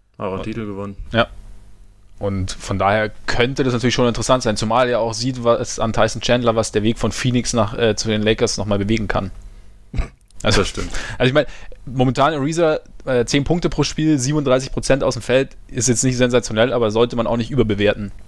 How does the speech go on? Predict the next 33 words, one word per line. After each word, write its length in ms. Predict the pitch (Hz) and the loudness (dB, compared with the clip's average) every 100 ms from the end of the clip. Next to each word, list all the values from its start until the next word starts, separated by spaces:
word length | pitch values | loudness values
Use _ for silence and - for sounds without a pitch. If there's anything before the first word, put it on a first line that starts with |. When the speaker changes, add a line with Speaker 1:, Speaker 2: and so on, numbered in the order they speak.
| - - | -10 -2
Speaker 2:
Also 180 | 101 98 | 0 2
ich 80 | |
denke, 160 | 107 104 | 0 0
dass 120 | 110 | 2
er 40 | 110 | 2
da 140 | 107 | 2
schon 100 | 120 | 2
noch 80 | 113 | 2
ein 80 | 113 | 2
bisschen 240 | - 107 | 0 2
mehr 160 | 113 117 | 2 2
geben 300 | 107 104 101 | 0 -2 0
könnte. 340 | 110 107 107 - - - - - | -2 0 -2 -4 -14 -14 -8 -2
Aber 80 | |
ich 80 | 110 | 2
fände 160 | 147 190 | 2 2
ja 40 | |
so 80 | 151 | 0
eine 80 | 139 | 0
Buyout-Situation 800 | 110 220 208 175 165 156 165 165 | 2 2 0 -4 0 0 0 0
schon 160 | 233 | 0
interessant. 600 | 240 - 104 90 85 - | -2 -4 -4 -4 -6 -8
Also 240 | - 113 120 | -6 -2 -2
irgendwie, 400 | 123 123 123 113 | 0 0 0 -2
w-, 80 | 123 - 104 | -6 -8 -4
wenn 240 | 120 135 | 0 2
dann 280 | 139 139 131 - - - - - - | 2 0 -6 -12 -16 -16 -16 -12 -2
quasi 320 | 127 131 139 | 2 4 2
alle 460 | 117 147 160 135 | 2 2 2 2
halbwegs 400 | 127 160 156 143 | 0 0 0 -2
Contender 640 | - 139 139 151 151 147 - - - - | -2 0 2 2 2 0 -2 -14 -18 -8
Schlange 340 | - 127 151 | 0 0 2
stehen. 420 | 151 - 143 175 | -2 0 -2 -2